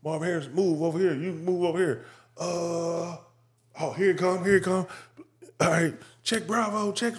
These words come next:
check what, check Willie, check Bravo, check Bravo. Blue eighty, Blue eighty said, Hut,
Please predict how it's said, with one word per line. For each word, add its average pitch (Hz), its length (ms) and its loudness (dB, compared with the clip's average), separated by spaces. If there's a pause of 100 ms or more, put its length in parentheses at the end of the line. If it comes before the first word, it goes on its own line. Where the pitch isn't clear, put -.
(160)
check 240 280 -2
what, 247 220 -4 (300)
check 247 240 0
Willie, 233 340 2 (320)
check 247 240 -4
Bravo, 233 380 0
check 214 280 -4
Bravo. 220 600 2 (680)
Blue 277 280 8
eighty, 254 380 4 (340)
Blue 285 200 8
eighty 269 100 4
said, 277 180 4
Hut, 339 280 6